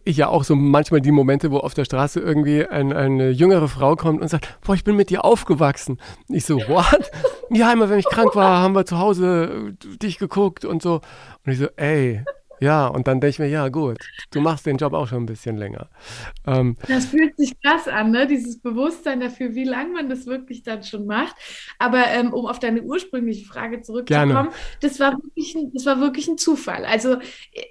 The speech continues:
Speaker 2: ich hätte mich niemals getraut, in eine Castingshow zu gehen,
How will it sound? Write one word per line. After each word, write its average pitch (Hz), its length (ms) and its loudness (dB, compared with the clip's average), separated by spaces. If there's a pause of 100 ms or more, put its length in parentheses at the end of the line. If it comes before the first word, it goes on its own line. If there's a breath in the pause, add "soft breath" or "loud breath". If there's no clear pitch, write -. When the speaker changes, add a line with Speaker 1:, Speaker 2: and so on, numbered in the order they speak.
Speaker 2:
ich - 340 0
hätte 294 220 -4
mich 262 200 -10
niemals 320 720 -4
getraut, 254 600 -6
in 254 220 -6
eine 247 120 -4
Castingshow 247 680 -6
zu 208 200 -14
gehen, 220 420 -2